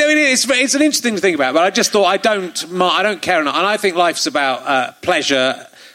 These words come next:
to the extent of not harming anyone, any other people especially, and certainly not kind of being A A girl and going, "Oh, I'd go and shoot a monkey just to see if that feels all right or not,"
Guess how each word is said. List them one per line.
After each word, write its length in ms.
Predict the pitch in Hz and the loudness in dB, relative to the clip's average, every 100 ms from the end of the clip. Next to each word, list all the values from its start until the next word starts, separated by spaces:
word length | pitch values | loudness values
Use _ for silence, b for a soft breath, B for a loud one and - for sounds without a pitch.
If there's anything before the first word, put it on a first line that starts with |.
| B | B
to 100 | - | -4
the 60 | 147 | -4
extent 240 | - 151 | -2 -2
of 60 | 139 | 0
not 460 | 143 147 135 - - | 0 0 0 -6 -16
harming 680 | - 143 139 135 127 120 120 _ _ | -6 0 0 0 -2 -4 -8 _ _
anyone, 440 | 127 120 117 113 107 | -4 -2 -4 -6 -8
any 300 | 131 127 117 | -6 -4 -2
other 140 | 127 - | -6 -4
people 360 | 151 151 139 | -4 -4 -2
especially, 540 | 127 139 123 127 127 131 B B | -2 -2 -4 -4 -4 -4 B B
and 120 | 143 | -2
certainly 220 | 160 135 | 0 0
not 220 | 127 127 107 | 0 -2 -2
kind 160 | 123 | -6
of 100 | 113 - B B | -6 -10 B B
being 160 | 143 127 | -2 0
A 300 | 127 123 123 | 2 2 0
A 40 | |
girl 200 | 120 123 | 0 -2
and 100 | 113 | 0
going, 160 | 120 139 | -2 0
"Oh, 60 | 262 | 0
I'd 200 | 208 190 | 0 0
go 120 | 175 | 0
and 100 | 143 | 2
shoot 280 | - 165 139 | 2 0 0
a 20 | |
monkey 340 | 147 139 139 | -4 -4 -6
just 180 | 135 131 | -4 -4
to 60 | 127 | -2
see 220 | - 139 | 0 0
if 120 | 120 | 0
that 220 | 143 - | -4 -4
feels 300 | - 143 127 | 0 0 2
all 140 | 131 131 | 2 2
right 200 | 131 123 | 2 0
or 120 | 131 | -2
not," 200 | 151 | -2